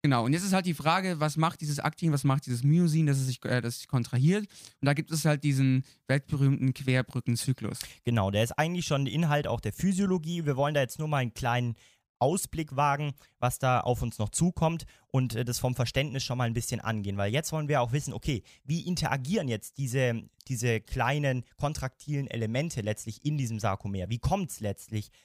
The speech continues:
Speaker 2: zu einer Muskelkontraktion? Und dabei sind die zwei entscheidenden Proteine von Bedeutung, die sich in diesem Sarkomer befinden. Das wäre einmal das Myosin und einmal das Aktin, die ja schon auch an den, äh, an diesen Scheiben, wie sie der Tim gerade genannt hat,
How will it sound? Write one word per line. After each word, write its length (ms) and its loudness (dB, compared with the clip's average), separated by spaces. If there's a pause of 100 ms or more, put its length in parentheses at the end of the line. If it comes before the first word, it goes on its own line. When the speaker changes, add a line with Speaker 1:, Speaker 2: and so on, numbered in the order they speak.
(120)
Speaker 2:
zu 140 -4
einer 180 2
Muskelkontraktion? 1080 -4 (260)
Und 160 -4
dabei 320 2
sind 220 -6
die 80 -6
zwei 320 -2
entscheidenden 680 -4
Proteine 760 -2 (420)
von 160 2
Bedeutung, 540 -2 (220)
die 100 0
sich 260 -4
in 160 -2
diesem 260 -4
Sarkomer 500 0
befinden. 500 -2 (240)
Das 160 -10
wäre 240 0
einmal 320 2
das 180 -4
Myosin 640 2 (200)
und 180 -2
einmal 460 0
das 180 -6
Aktin, 460 -8
die 80 0
ja 140 4
schon 220 -2
auch 220 -2
an 140 0
den, 180 2 (320)
äh, 320 0
an 140 -2
diesen 280 -4
Scheiben, 540 0
wie 100 -6
sie 120 -6
der 140 0
Tim 240 0
gerade 260 0
genannt 400 0
hat, 200 0